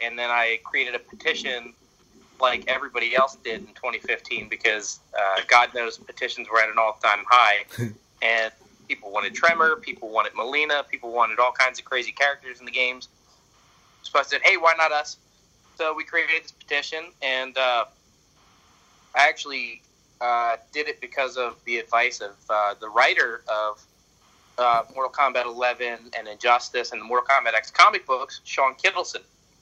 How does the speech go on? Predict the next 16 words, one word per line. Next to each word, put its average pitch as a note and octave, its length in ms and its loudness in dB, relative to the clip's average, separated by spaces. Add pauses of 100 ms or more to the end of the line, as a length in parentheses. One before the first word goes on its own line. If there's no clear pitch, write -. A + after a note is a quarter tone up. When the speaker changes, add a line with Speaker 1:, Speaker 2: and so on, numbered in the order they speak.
(260)
Speaker 2:
Oh, B2 140 -8
okay. - 180 -8
Speaker 1:
who C3 260 -6
I B2+ 180 4
actually B2+ 240 -6
went A#2 180 -4
on A#2+ 200 -4
to - 60 -20 (440)
form, A2+ 360 -4 (240)
uh, G2+ 340 -8
a - 60 -4
friendship D3 440 -2
with. G#2+ 140 -6
Um, G#2+ 460 2
and B2 120 -4
then C#3 360 -2